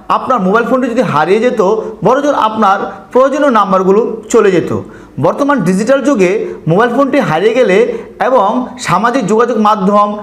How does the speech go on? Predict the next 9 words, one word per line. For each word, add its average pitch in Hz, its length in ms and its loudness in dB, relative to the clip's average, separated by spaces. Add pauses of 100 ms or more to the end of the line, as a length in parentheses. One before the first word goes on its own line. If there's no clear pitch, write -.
(180)
Facebook, 196 520 4 (340)
YouTube, 208 440 4 (300)
Instagram 220 480 2 (300)
এগুলোর 190 360 2
log 156 200 0
in 147 60 -2
থাকে, 131 280 -6 (320)
এগুলার 254 420 2 (600)
সিকিউরিটি 294 480 0